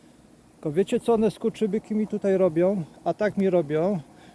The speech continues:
że one mi nie, nie, e, nie ciągną, e, nadstawek. O. To pociągły, to przyniosłem. To pociągły, no, zalały ładnie,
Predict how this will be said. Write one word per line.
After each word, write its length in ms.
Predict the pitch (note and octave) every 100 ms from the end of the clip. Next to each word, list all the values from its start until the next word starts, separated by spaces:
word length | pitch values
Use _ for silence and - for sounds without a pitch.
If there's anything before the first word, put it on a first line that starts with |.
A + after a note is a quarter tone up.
| -
że 180 | - F3
one 180 | F#3+ G3+
mi 120 | G3
nie, 180 | F#3+ E3+
nie, 300 | F3+ G3 F3+
e, 320 | F3 F3 E3+
nie 240 | F3 F#3 F#3 F#3 F#3 F#3 F#3 F3+ F3+ F3+ F3
ciągną, 600 | - G#3 F#3 F#3 F3+ F3
e, 240 | D#3 E3 E3
nadstawek. 880 | F3 - - - D#3 D3 E3 A3+ A#3 - C3
O. 300 | C#3+ D3+ F#3 D3 - A#2+ - - - - - - - - - - -
To 120 | - G#3+
pociągły, 720 | A3+ - A3 F#3 G#3 G#3+ -
to 160 | G#3+ G3+
przyniosłem. 840 | - G3 F#3+ F3+ - G3 A3 A#3+ E3+ - - - - - - - - - - - - - - - - -
To 140 | F3+
pociągły, 920 | F3 F#3 - F3+ E3+ E3+ D#3 F3 F#3 F#3
no, 140 | F3
zalały 480 | D3 E3 E3 D#3+ D#3+
ładnie, 640 | D#3 D3+ D3 D#3 E3 F#3